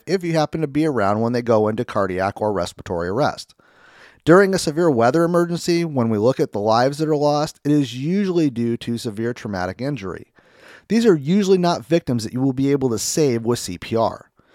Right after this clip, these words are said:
But there are classes that you can take that will help you in preventing injury and treating minor wounds in the aftermath. One that comes to mind is a storm spotters class, usually put on by the National Weather Service, that will teach you to look for the telltale signs of an impending storm or tornado.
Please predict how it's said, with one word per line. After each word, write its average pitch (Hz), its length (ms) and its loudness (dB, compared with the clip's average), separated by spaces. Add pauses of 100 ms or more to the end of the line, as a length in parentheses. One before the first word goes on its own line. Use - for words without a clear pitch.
(140)
But 170 120 0
there 190 160 4
are 247 100 4
classes 175 460 0
that 151 140 -4
you 135 140 -2
can 120 160 -4
take 160 380 -2
that 110 140 -2
will 117 100 -2
help 165 320 -4
you 113 160 0
in 110 100 0
preventing 135 520 -4
injury 107 420 -4
and 131 220 -2
treating 147 360 -4
minor 117 320 0
wounds 104 380 -4
in 92 140 -8
the 104 100 -6
aftermath. 117 640 -10 (480)
One 147 220 8
that 226 100 0
comes 175 260 -2
to 185 80 -2
mind 107 320 0
is 127 140 -2
a 139 100 0
storm 151 360 -2
spotters 98 440 -4
class, - 440 -12 (420)
usually 170 320 6
put 185 160 0
on 165 160 2
by 160 80 4
the 156 100 2
National 135 380 -2
Weather 107 240 2
Service, 107 460 -4
that 117 140 0
will 120 120 0
teach - 400 -6
you 107 140 -2
to 110 160 -6
look 147 400 2
for - 100 -8
the 95 140 -4
telltale 139 760 -2
signs 104 540 -6
of 110 180 -4
an 110 60 -6
impending 120 440 -8
storm 95 380 -8
or 92 80 -6
tornado. 120 560 -6